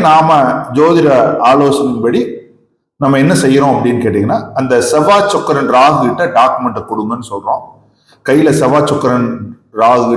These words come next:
டாக்குமெண்ட் கைக்கு போகுது. இனிஷியேட், நீங்க ஸ்டெப் பண்ணுங்க, அடுத்த கட்டத்துக்கு மூவ் பண்ணுங்கன்னு சொல்றோம். இந்த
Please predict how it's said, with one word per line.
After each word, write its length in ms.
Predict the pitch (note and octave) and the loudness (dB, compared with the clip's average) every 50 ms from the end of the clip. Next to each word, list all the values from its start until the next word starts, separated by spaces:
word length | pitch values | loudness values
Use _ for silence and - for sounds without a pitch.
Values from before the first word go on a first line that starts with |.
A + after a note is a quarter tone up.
| A#2 - A2 | 0 0 2
டாக்குமெண்ட் 460 | A2 B2+ - - B2+ B2 A#2 A2 - - G#2+ | 2 2 0 -2 -2 -2 -4 -4 -4 -4 -4
கைக்கு 260 | G#2 A2+ A2+ A2 - - G#2 | -2 -2 -4 -6 -8 -6 -4
போகுது. 320 | G#2+ G#2+ G#2 G2 G2+ A#2+ - - - - - - _ _ _ _ _ _ _ _ _ _ - - _ _ - C#3+ | -4 -2 -2 -2 -2 -4 -4 -6 -10 -16 -18 -20 _ _ _ _ _ _ _ _ _ _ -20 -20 _ _ 0 2
இனிஷியேட், 420 | E3+ D#3+ D#3+ - D#3 B2+ - - C#3 C3 | 2 2 2 2 2 2 2 0 -2 0
நீங்க 180 | D3 D3 C3+ C#3 D3 | 0 0 0 0 0
ஸ்டெப் 300 | D3 - - - - C#3 B2+ | 0 -2 -2 -2 -2 -2 -2
பண்ணுங்க, 300 | A#2 A2 G#2 G#2 G#2 G#2 G2+ F#2+ - - - - - - | -2 -2 -2 0 0 0 0 -2 -4 -8 -16 -18 -10 -4
அடுத்த 220 | - C3+ D3+ D#3 F3 | -2 -2 0 0 2
கட்டத்துக்கு 380 | D#3 D3 D3 - C#3 C3 A#2+ B2 | 0 2 0 0 0 0 0 0
மூவ் 160 | C3 A#2+ - | -2 0 -2
பண்ணுங்கன்னு 400 | A#2+ G#2+ G#2+ G#2+ A2 A#2 A2 - G2+ | -2 -2 -2 -2 -2 -4 -4 -2 -4
சொல்றோம். 320 | F#2+ F2+ G2 B2+ - - - - - - - - _ _ | -2 0 0 -2 -2 -2 -6 -12 -14 -18 -20 -20 _ _
இந்த 120 | C3 C3 | -2 0